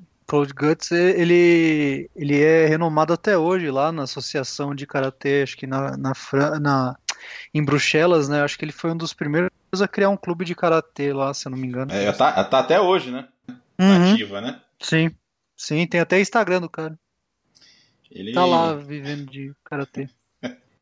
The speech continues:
Speaker 2: É, ele entra numa sequência de treinamentos e agregou no aprendizado kickboxer com o Dominique Varela, né, o, o Leandro?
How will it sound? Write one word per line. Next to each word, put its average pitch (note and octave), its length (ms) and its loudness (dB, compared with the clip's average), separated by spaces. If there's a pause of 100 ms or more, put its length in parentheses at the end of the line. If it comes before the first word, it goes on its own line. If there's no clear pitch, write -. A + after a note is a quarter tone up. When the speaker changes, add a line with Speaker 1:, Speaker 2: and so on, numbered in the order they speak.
Speaker 2:
É, G2+ 520 -6
ele A#2 240 -2
entra D#3 200 -4
numa D#3 140 -2
sequência D#3 480 -6
de - 120 -10
treinamentos B2+ 640 -6
e A#2+ 260 -8
agregou A#2+ 400 -2
no B2+ 80 -2
aprendizado A#2 720 -6
kickboxer - 800 -4 (640)
com - 120 -16 (240)
o C3 40 -6
Dominique B2+ 420 -2
Varela, B2 800 0
né, C3+ 220 0
o, G2 500 -2
o G2+ 60 -12
Leandro? G2 340 -8